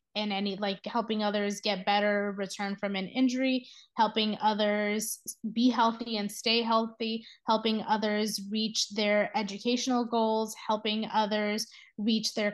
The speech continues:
career goals. So whatever it encompasses, that's what athletic training is to me. Like, that's why I got into it. Um, as I changed majors in undergrad, I was like,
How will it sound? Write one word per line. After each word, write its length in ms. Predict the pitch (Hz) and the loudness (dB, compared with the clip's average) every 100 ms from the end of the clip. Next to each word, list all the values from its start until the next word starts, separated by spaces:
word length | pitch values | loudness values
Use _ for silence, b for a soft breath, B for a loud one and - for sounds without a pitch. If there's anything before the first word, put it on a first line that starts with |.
| - | -2
career 380 | 226 220 233 226 | -4 0 0 0
goals. 480 | 220 214 214 214 - | 0 0 0 -4 -4
So 100 | 196 | -4
whatever 720 | 202 208 214 220 214 214 - | 0 0 0 2 2 2 0
it 120 | 208 202 | -4 -6
encompasses, 800 | 202 208 202 208 - 208 202 196 | -4 -4 -2 -2 -2 -4 -2 0
that's 360 | 190 190 - - | 0 -2 -6 -2
what 280 | 196 185 - - | 0 0 -6 -8
athletic 400 | 196 - 196 196 | -8 -4 -6 -6
training 420 | - 196 190 190 | -6 -6 -4 -6
is 260 | 175 190 - | -6 -8 -8
to 80 | 202 | -6
me. 160 | 196 | -4
Like, 220 | 202 190 185 | -2 -4 -4
that's 300 | 185 185 - 202 | -4 -4 -6 -8
why 400 | 185 185 185 190 | -2 0 2 2
I 160 | 190 | 0
got 220 | 190 185 | -2 -2
into 320 | 185 202 220 208 | -2 -4 -2 0
it. 260 | 202 190 B B B - | 0 -2 B B B -2
Um, 340 | 202 190 196 - _ - | 0 0 -4 -8 _ -2
as 200 | 208 202 | 0 0
I 80 | 202 | -2
changed 400 | 220 214 220 214 | 0 0 0 0
majors 500 | 202 208 214 214 214 | 0 0 0 0 0
in 160 | 208 - | -2 -2
undergrad, 500 | 208 214 208 208 208 | -2 0 2 4 4
I 60 | 208 | 2
was 100 | 208 | 0
like, 200 | 202 | -2